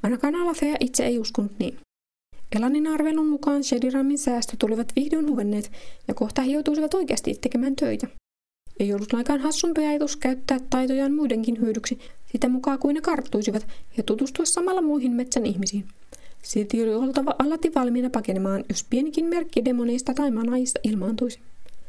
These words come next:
Velhon talon ympärillä oli odon hiljaista, kun Elan sitä lähestyi utuisessa aatoksissaan. Ovi oli auki, vaikka se ei juuri koskaan ollut auki. Lähempää hän näkikin, että lukko oli rikki ja kahva repäisty osittain irti,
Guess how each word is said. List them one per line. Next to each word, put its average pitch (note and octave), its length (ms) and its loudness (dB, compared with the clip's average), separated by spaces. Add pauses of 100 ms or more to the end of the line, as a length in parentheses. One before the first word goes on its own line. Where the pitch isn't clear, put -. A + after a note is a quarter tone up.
(720)
Velhon A3 320 0
talon C4 260 2
ympärillä C4+ 440 0
oli C#4 140 0
odon D4 220 0
hiljaista, G#3 500 0 (180)
kun G3+ 140 0 (100)
Elan A3+ 220 0
sitä C#4 240 0
lähestyi C4 580 0 (100)
utuisessa A3+ 500 0
aatoksissaan. - 640 -2 (840)
Ovi A#3+ 240 2
oli D#4+ 160 2
auki, A#3 380 0 (100)
vaikka G#3 220 0
se B3 120 2
ei A#3+ 80 2
juuri B3 180 0
koskaan C#4 400 0
ollut A#3 300 -2
auki. - 260 -2 (920)
Lähempää A#3 480 2
hän B3 180 2
näkikin, C4+ 460 0
että B3+ 200 0
lukko C#4 380 0
oli B3+ 160 2
rikki C4 420 -4
ja - 180 8
kahva - 320 0
repäisty C4 480 0
osittain C#4 400 0
irti, C#4 440 0